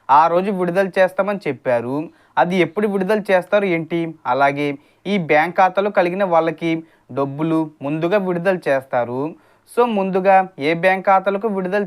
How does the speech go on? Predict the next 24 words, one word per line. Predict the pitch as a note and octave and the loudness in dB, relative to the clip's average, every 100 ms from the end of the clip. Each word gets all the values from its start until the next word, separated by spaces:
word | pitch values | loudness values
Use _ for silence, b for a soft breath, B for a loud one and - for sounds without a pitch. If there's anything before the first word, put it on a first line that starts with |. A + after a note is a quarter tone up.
| F3+ | -2
చేస్తారు, | E3 E3 E3+ E3+ E3+ b b - B2+ | -2 0 0 0 -2 b b -8 -2
ఏ | E3+ F3 | -2 0
జిల్లాల | F#3+ F#3+ G3 | 0 2 4
వారికి | F#3+ F#3+ G#3 | 2 0 -4
ముందుగా | F#3+ F#3+ G#3 F#3+ | -2 0 -2 -2
విడుదల | F#3 G3+ F3+ E3 | -2 -2 0 0
చేస్తారు, | D#3 D#3+ D#3 D#3+ D#3 b b - | 0 0 0 0 -6 b b -2
so | G3 D#3+ | 0 2
దానికి | D3 E3 E3 | 2 0 -4
సంబంధించిన | F#3+ F#3+ F#3 F3+ G3 F#3+ F#3 - | -4 -2 -4 -6 -4 -2 -2 -2
పూర్తి | F#3 F3 D3+ | -6 -4 -6
ఇన్ఫర్మేషన్ | C3+ C3 D3+ D#3 D#3+ D#3 G3+ G3+ | -6 -2 -2 -2 -6 -4 -4 -4
ఈ | D3+ | -4
వీడియోలో | C#3+ E3+ F#3 D3 | 0 0 0 -6
తెలుసుకుందాం. | C3 C3 - A#2+ A2+ A#2+ B2+ D#3 b b b - | -6 -10 -12 -10 -2 -2 -2 -6 b b b -4
వీడియోని | F3+ G3+ F#3 | 0 2 0
ఎక్కడా | D#3 F#3 G3+ | 0 0 2
కూడా | G#3 G#3 | 0 -2
స్కిప్ | G#3 E3+ - - | -4 -10 -10 -4
చేయకండి | G#3+ E3+ D3+ C#3 | -2 -2 -4 -2
ఫ్రెండ్స్, | C#3 F3 F#3 D#3 | -2 -2 -2 -4
and | C3+ D3+ | -4 -6
కూడా | E3 E3 | -6 -6
చూడండి. | C#3 B2 A#2+ A#2+ | -6 -6 -6 -8